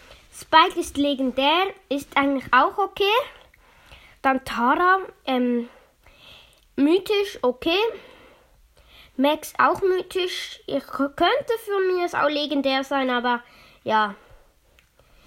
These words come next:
Dann Sprout, mythisch, okay. Crow,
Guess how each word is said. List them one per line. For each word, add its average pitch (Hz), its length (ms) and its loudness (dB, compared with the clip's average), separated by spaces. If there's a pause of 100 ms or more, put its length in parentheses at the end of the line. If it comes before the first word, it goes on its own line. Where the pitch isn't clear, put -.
(240)
Dann 240 180 -2
Sprout, 254 800 2 (400)
mythisch, 330 600 -2
okay. 285 400 -2 (880)
Crow, 311 540 2